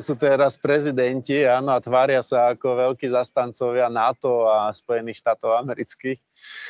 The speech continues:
Ehm, ale to len odbočujem. Ehm, ehm, ehm, vy ste sa pýtal na Čínu. Ehm, tak, e,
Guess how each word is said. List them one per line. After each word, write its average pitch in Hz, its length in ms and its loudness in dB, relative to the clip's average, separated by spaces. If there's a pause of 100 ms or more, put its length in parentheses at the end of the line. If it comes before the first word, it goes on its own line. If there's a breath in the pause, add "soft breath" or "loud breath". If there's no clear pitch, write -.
(380 loud breath)
Ehm, 139 560 2
ale 160 160 6
to 175 80 2
len 151 160 4
odbočujem. 135 720 2
Ehm, 113 500 4 (140)
ehm, 113 480 -4 (880)
ehm, 113 340 0 (220)
vy 127 160 0
ste 170 160 -2
sa - 80 -4
pýtal 143 320 0
na 120 160 2
Čínu. 120 320 -6 (640 loud breath)
Ehm, 135 800 4 (800)
tak, 147 320 4
e, 139 400 6